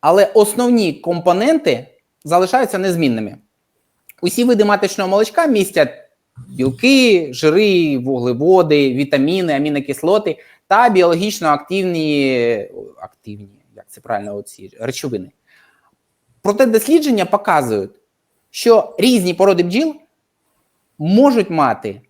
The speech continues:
варіації в співвідношенні цих компонентів. Наприклад, у карпатських бджіл маточне молочко може містити більше білків і амінокислот,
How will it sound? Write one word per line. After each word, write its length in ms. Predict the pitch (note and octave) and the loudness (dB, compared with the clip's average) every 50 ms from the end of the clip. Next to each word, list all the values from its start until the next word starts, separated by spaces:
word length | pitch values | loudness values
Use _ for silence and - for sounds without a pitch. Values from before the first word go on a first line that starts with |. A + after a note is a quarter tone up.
| _ _ _ _ _ _ _ _ _ _ _ _ | _ _ _ _ _ _ _ _ _ _ _ _
варіації 1120 | - A#2+ B2+ D#3+ G#3 A#3+ C#4+ C#4 B3+ A3 E3+ C3 A#2 A2 - - - A2+ G#2+ G2+ - - _ | -14 -10 -2 0 2 2 2 2 2 2 2 2 0 -2 -6 -12 -12 -10 -10 -10 -12 -14 _
в 40 | |
співвідношенні 880 | - - - G#3+ G#3+ G#3+ B3 G#3+ A#3+ A#3+ G#3 E3 - - C#3 B2+ B2 B2 | -16 -4 -2 -2 0 2 0 0 2 2 0 -2 -2 -4 -4 -4 -4 -4
цих 380 | B2+ - - A#3 C4+ C4 - | -8 -4 -2 -2 -2 -2 -4
компонентів. 840 | - F#3 F#3+ G3 G3 G3+ G3+ G3+ F3+ D3 A#2+ G#2+ G2+ - - - _ _ _ _ _ - | -4 -4 -4 0 0 0 0 0 0 -4 -4 -6 -8 -12 -18 -20 _ _ _ _ _ -4
Наприклад, 640 | - A#3+ B3 - G#3 F3 B2 - - F#2 F2 - _ _ _ _ _ _ _ _ _ _ | -4 -2 0 2 2 2 0 0 -6 -8 -8 -10 _ _ _ _ _ _ _ _ _ _
у 100 | - F3 | -4 0
карпатських 600 | - G3+ G#3 G#3 - A3+ G3+ F3 - - D#3+ D3 C#3+ | 2 0 0 2 2 2 2 2 0 -4 -4 -4 -4
бджіл 260 | C#3 C3+ D#3 C#3+ C3 | -4 -4 -2 0 0
маточне 420 | C3+ C#3 C3+ - B2 - - C3+ | 0 0 0 -2 -4 -8 -6 -4
молочко 400 | C3 C3 C3 C#3 C#3 - - C#3+ | -2 -2 -2 -2 -4 -2 -4 -2
може 260 | C3+ D3 C#3+ B2 B2 | 0 0 -2 -2 -2
містити 580 | B2 B2 B2 B2 - - B2 A2+ _ A2+ A2 _ _ _ _ _ | -4 -4 -6 -6 -6 -6 -6 -6 _ -10 -10 _ _ _ _ _
більше 340 | D3 F3+ F3+ D#3 - - D3 | 0 0 2 2 0 -4 -6
білків 680 | C3+ C#3+ E3+ G#3+ A3+ G#3 G#3 - F3 C#3+ B2 A#2+ - _ _ _ _ | -4 0 2 2 2 0 -2 -4 -2 -2 -2 -2 -6 _ _ _ _
і 100 | _ C#3 | _ 0
амінокислот, 680 | D#3+ D#3+ F#3 F#3+ G3+ G3 G3 A3 - - C#4 E4 F4 | 0 0 0 -2 -2 -4 -4 -6 -4 0 0 0 0